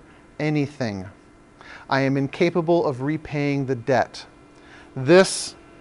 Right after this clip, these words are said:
I believe, is one of the crucial elements of being able to forgive ourselves. There are some people that w-, will not forgive. Let's say I've done something to offend you, Ben,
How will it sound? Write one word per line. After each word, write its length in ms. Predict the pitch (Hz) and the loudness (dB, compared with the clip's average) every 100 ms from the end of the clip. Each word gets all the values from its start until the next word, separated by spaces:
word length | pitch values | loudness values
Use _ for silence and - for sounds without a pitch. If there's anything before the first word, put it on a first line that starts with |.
| - - - - - - | -20 -20 -20 -20 -6 2
I 120 | 151 | 4
believe, 600 | 147 151 156 151 139 - - - - - - | 4 4 4 2 -2 -12 -20 -20 -20 -20 -2
is 480 | 151 147 139 - - - | 4 4 4 -2 -14 -8
one 280 | 139 156 165 | 0 2 2
of 220 | 147 135 | 0 0
the 500 | 165 160 151 147 139 - - - - - - - - 466 - - - - - | 2 2 2 0 -4 -12 -20 -20 -20 -14 -14 -14 -16 -18 -18 -20 -20 -20 -12
crucial 580 | - - 202 190 190 180 | -10 -2 0 2 2 4
elements 440 | 160 156 151 147 | 4 6 2 -2
of 160 | 143 123 | -4 -2
being 240 | 156 160 | -2 0
able 180 | 151 143 | 0 0
to 60 | 143 | -4
forgive 680 | - 147 127 135 135 135 - - 131 | -4 -8 -4 0 2 0 -6 -2 2
ourselves. 920 | 131 123 - 139 117 107 95 - - - - - - - - - - - - - - - - - - - | 2 -2 -4 0 2 0 -4 -12 -18 -20 -20 -10 -10 -10 -20 -20 -20 -20 -20 -20 -20 -20 -20 -20 -16 4
There 120 | 165 | 8
are 100 | 175 | 8
some 220 | - 202 | 8 6
people 340 | 202 196 175 147 | 6 6 6 8
that 380 | 156 147 - - - - | 8 8 4 -2 -12 -10
w-, 120 | 156 - - | -10 -10 -6
will 320 | 151 175 214 | 6 10 10
not 240 | 196 175 - | 10 6 4
forgive. 580 | 175 131 160 135 110 | 2 4 6 6 4
Let's 140 | 139 143 | 0 4
say 140 | 170 | 6
I've 140 | 156 151 | 6 6
done 140 | 165 | 0
something 280 | 170 170 160 | 2 0 2
to 100 | 156 | 0
offend 340 | 143 170 175 | 2 2 2
you, 140 | 170 180 | 2 2
Ben, 500 | 147 180 180 190 | 4 6 6 2